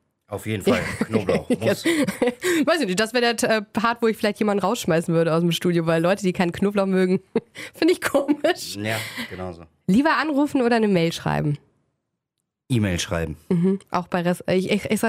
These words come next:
Speaker 2: ich muss sagen, ich reserviere im Restaurant auch irgendwie lieber <laughs> online und rufe nicht so gerne an. Wie ist das auf der anderen Seite? Werdet ihr gerne angerufen oder lieber?
Speaker 1: Ja, die Tendenz geht immer mehr zu E-Mail,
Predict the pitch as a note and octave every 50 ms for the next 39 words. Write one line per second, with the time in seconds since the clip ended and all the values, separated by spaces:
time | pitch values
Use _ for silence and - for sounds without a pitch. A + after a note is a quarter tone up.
0 | G#3+ - - A#3 - - - - G3+ A3 A#3 - A3+ A3+ A3+ - G3+ G3+ A3+ A3
1 | G#3+ G#3 F#3+ F#3+ A3+ A3+ G#3 G3 G#3+ - - G#3+ F#3+ G3 G3 - A3 A3+ G#3+ F#3+
2 | F3+ F3 F3+ F3+ F#3 E3+ G3 - - - A#3 - D#4+ D#4+ - G#3+ G3+ C4 C#4+ D4+
3 | D4+ - - - - - A#3+ - A3 G3+ F#3+ A3 G#3 G3 A3 G#3+ G3+ - - F#3+
4 | E3+ E3+ E3+ E3+ E3+ E3+ F3 E3+ F#3 G#3+ A#3 - _ - G3 G3 G#3+ - G#3 G#3
5 | G3 - - F#3+ - G3+ F3 D3 G3 F#3+ F3 E3 E3+ D#3+ D#3+ E3 - F3+ E3+ E3+
6 | - - - - - G3 G#3+ A#3 G3 G#3 G#3 G3 G#3 G3+ G3+ F#3+ - G3 A3+ A3+
7 | A3+ A3+ A#3+ A3+ A3+ G#3 G3 G3 G3 F#3+ F#3+ G3 F#3+ F#3+ F#3+ F#3+ F#3 - _ _
8 | _ _ _ _ _ _ E2+ F2 F2+ F2 F#2+ F2+ - _ _ _ - - A#2 G#2
9 | G2 A2 B2 B2+ C3 - B2 A#2 F#2+ A2+ A2 A#2 A2 G#2+ G#2+ G#2+ G#2+ G#2 - C3+
10 | - G2 A2 A2+ A#2+ B2+ C#3 D3 D3+